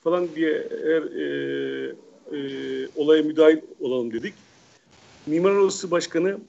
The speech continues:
Temsilcilik Başkanı Esin'i aradım.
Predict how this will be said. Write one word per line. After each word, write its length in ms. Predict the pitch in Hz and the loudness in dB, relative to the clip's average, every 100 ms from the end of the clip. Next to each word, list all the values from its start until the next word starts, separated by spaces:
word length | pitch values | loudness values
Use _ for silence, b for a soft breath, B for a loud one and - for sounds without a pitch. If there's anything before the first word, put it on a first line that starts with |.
| - | -2
Temsilcilik 480 | 156 156 185 190 165 | 0 0 -4 -2 0
Başkanı 440 | 156 - 160 214 - _ _ _ - | 0 0 -2 -4 -8 _ _ _ -8
Esin'i 280 | 151 185 190 | -4 0 4
aradım. 340 | 180 127 180 | 4 4 0